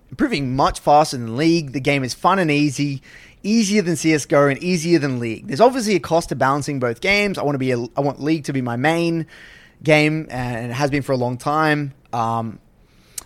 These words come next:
but he says, "In exercising terms, I want to take, like, a League deload to potentiate my enjoyment and improvement over the long term."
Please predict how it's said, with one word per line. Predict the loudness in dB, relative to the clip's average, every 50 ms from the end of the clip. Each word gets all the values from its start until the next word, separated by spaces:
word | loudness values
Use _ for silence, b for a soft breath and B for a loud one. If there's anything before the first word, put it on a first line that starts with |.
| B B
but | -2 -2
he | 0
says, | 0 -2 -2 -2
"In | -2 -2
exercising | -2 -2 -2 0 4 6 6 6 4 2 -2
terms, | 0 0 0 2 2
I | 2
want | 2 0 -4
to | -2 0
take, | 0 0 0
like, | 0 -4 -4 -2
a | -4
League | -2 0 0 -2 -2 -2 -2 0
deload | 2 2 4 4 4 4 4 4 2 0 -2 -6 -12 -16 _ _ b b b b b b b b -8
to | -8 -6
potentiate | -6 -6 -2 -2 -2 -2 0 0 0 2
my | 2 2 0
enjoyment | 0 2 2 0 2 2
and | 0 -2
improvement | -2 -4 -4 -4 -2 -2 -4 -4 -2
over | 0 0 0 0 -2
the | -4
long | -2 -2 -2 -2 -2 -4
term." | -6 -6 -6 -6 -10 -16